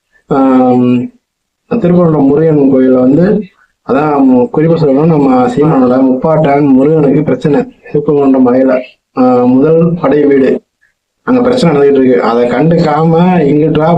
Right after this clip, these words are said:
போறதுன்னு பெரியாரை பிடிச்சி விட்டு சாத்திட்டு இருக்காரு. செத்த நாய் மேல எத்தனை நாள் ஏறின என்ன? பெரியாரை இன்னைக்கு நேத்தா பேசிக்குவாங்க.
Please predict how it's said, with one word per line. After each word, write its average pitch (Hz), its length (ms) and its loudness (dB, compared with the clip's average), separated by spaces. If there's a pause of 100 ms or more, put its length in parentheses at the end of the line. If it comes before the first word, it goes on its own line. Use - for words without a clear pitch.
(120)
போறதுன்னு 156 500 0
பெரியாரை 156 300 0
பிடிச்சி 139 240 0
விட்டு 143 200 0
சாத்திட்டு 139 420 0
இருக்காரு. 120 360 0 (600)
செத்த 135 380 -2
நாய் 160 300 0
மேல 156 260 0
எத்தனை 151 360 0
நாள் 156 180 0
ஏறின 147 260 0
என்ன? 127 400 0
பெரியாரை 165 420 0
இன்னைக்கு 160 320 2
நேத்தா 156 260 0
பேசிக்குவாங்க. 143 840 0